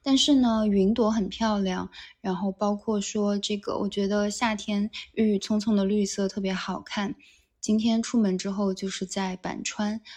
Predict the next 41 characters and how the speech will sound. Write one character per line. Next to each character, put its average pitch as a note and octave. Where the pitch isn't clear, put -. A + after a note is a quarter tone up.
我 F#3
家 G3
旁 E3+
边 F#3
的 G3
这 G3
条 F#3
河 F3+
川 G3
上 G3
面， F#3
河 -
川 A3+
旁 F#3+
边 G#3
散 A#3+
了 G3
一 F#3
下 G3
步， G#3
然 F#3+
后 F#3
看 G#3+
到 F#3+
特 G3
别 G3
丰 A3+
富 A3+
的 F#3+
绿 G3
色， F#3+
特 G#3
别 G3
漂 G#3+
亮 F#3+
的 F#3
叶 G#3+
子 G3
在 F#3
冒 G3
出， G3